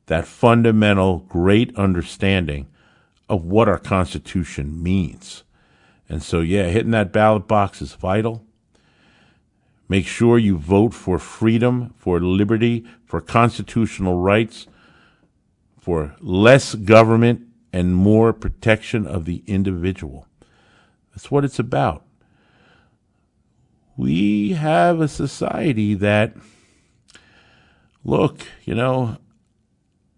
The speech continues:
I want to see minimum government, but not the elimination of government. We have to have some government, some. It's a minimum government. And if you want minimum government, then you're a minarchist, not an anarchist, a minarchist. You want a minimal government.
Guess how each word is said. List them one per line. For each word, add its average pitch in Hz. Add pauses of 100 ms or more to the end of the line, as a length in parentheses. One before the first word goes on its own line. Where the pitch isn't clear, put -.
(500)
I 143
want 160
to 131
see 131
minimum 113
government, 101
but 117
not 131
the 139
elimination 127
of 71
government. 52 (760)
We 95
have 170
to 151
have 147
some 127
government, 117
some. 104
It's -
a 113 (320)
minimum 117
government. 69 (600)
And 120
if 120
you 226
want 220
minimum 160
government, 131
then 110
you're 123
a 110
minarchist, 113
not 127
an 147
anarchist, 131
a 95
minarchist. 107
You 107
want 120
a 110
minimal 165
government. 117